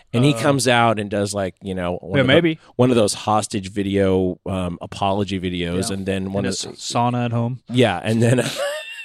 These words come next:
Speaker 1: and then, uh, uh, you know, were written, like,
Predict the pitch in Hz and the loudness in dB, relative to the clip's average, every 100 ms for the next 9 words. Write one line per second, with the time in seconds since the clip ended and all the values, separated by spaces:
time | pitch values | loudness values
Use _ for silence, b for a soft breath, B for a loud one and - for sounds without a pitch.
0 | 131 B B B B B 135 135 127 123 | -8 B B B B B 4 6 6 4
1 | 107 95 101 95 90 101 101 110 104 95 | 2 0 -4 -4 -6 -8 -8 -4 -4 -4
2 | 98 110 123 113 101 98 101 _ - 98 | -4 0 0 -2 -4 -6 -8 _ -12 -6
3 | 92 85 - | -4 -4 -10